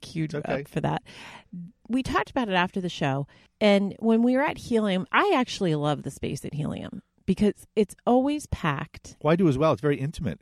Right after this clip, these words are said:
Speaker 2: You're sitting right
Speaker 1: Yes.
Speaker 2: there at the feet of the
Speaker 1: You're right there.
Speaker 2: performer, yeah.
Speaker 1: It's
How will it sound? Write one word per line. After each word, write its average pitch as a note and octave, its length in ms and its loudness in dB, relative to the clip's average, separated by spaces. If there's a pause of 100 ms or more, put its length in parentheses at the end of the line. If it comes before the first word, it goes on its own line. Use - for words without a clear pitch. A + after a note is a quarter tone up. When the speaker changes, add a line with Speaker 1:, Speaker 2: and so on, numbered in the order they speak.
(100)
Speaker 2:
You're A2+ 160 -6
sitting C#3 280 -6
right B2 100 2
Speaker 1:
Yes. G#2+ 240 0
Speaker 2:
there C3+ 220 -2
at G#2+ 100 -4
the G2 120 -8
feet - 360 -8
of G2+ 160 -4
the G#2 320 -6
Speaker 1:
You're G#3 160 2
right A3 300 2
there. E3 220 0
Speaker 2:
performer, D#3+ 360 2
yeah. A#2 260 -8
Speaker 1:
It's - 220 0